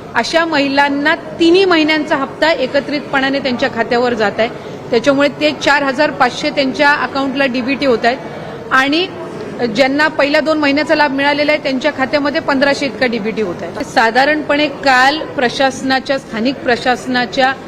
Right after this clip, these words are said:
अ, लक्षात ही बाब आली आणि सदतीस का अडतीस, अ, वेगवेगळी जी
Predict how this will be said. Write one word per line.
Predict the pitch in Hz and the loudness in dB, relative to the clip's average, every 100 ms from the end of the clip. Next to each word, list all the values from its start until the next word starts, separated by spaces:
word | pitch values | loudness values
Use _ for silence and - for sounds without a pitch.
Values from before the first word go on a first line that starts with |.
| - - - - | -16 -14 -10 -2
अ, | 226 220 | 0 2
लक्षात | 220 - - 277 - | 2 0 2 0 0
ही | 277 | -2
बाब | 240 226 214 | 0 2 2
आली | 196 233 - | -2 -4 -6
आणि | 233 233 262 277 - - | -4 -2 -2 -4 -8 -2
सदतीस | 240 233 254 277 - | 0 2 0 -2 -2
का | 302 302 | 0 0
अडतीस, | 247 240 247 302 302 - - - - - - | 2 2 2 0 -2 -6 -14 -14 -14 -6 0
अ, | 233 226 | 2 2
वेगवेगळी | 220 277 262 240 277 240 277 | 2 2 2 -2 -2 0 0
जी | 226 294 | 0 -4